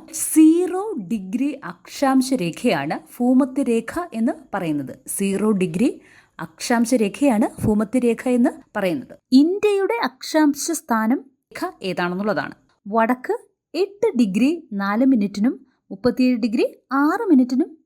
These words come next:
ഇടയിലാണ്. ഇന്ത്യയുടെ അക്ഷാംശ രേഖ വടക്ക് എട്ട് ഡിഗ്രി നാല് മിനിറ്റ്, മുപ്പത്തിയേഴ് ഡിഗ്രി ആറ് മിനിറ്റ് വരെയാണ്. അപ്പോൾ ഇന്ത്യയുടെ അക്ഷാംശ രേഖ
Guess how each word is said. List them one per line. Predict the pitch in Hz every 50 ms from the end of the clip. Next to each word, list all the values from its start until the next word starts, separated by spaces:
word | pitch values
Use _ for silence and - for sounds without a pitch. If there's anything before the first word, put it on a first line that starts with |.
| _ _ -
ഇടയിലാണ്. | 277 247 202 185 - - - - - _ _ _ _ -
ഇന്ത്യയുടെ | 240 247 247 254 262 233 285 285 285 269 349 508 - -
അക്ഷാംശ | 190 - - - - - 285 269 269 254 - 285
രേഖ | 262 262 254 254 - - 554 - -
വടക്ക് | 226 190 190 208 - - 339
എട്ട് | 427 359 220 196 196 - -
ഡിഗ്രി | 233 214 233 185 196 247 349 453 - - _ -
നാല് | 175 175 170 170 175 190
മിനിറ്റ്, | 196 214 214 220 - 277 403 - - -
മുപ്പത്തിയേഴ് | 320 320 - 349 339 339 320 320 302 302 262
ഡിഗ്രി | 254 226 294 392 453 - - _ _ -
ആറ് | 202 202 202 208 226 285 - - _ _ _ _ - -
മിനിറ്റ് | 220 220 233 - - 240
വരെയാണ്. | 233 240 277 302 254 165 143 - - _ _ _ _ _ _ _ _ _ _ -
അപ്പോൾ | - - 247 285 415 - - - _ _ _ _ - -
ഇന്ത്യയുടെ | 220 220 226 220 262 254 254 302 339 - 196
അക്ഷാംശ | 185 - - - - 262 262 269 254 262
രേഖ | 277 254 226 233 -